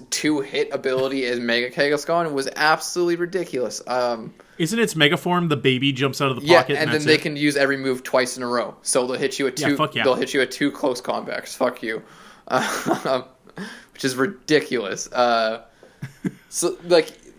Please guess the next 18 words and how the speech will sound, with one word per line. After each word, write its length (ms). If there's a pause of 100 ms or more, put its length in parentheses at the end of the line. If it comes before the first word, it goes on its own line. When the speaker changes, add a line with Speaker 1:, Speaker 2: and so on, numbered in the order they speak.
Speaker 1:
yeah, 160
if 160
it 40
was 120
up 160
to 80
me, 240
I 160
wouldn't 240
have 200
Mega 360
Evolutions, 720
nor 420
would 100
I 120
have 180
Dynamaxing. 840 (180)
Um, 580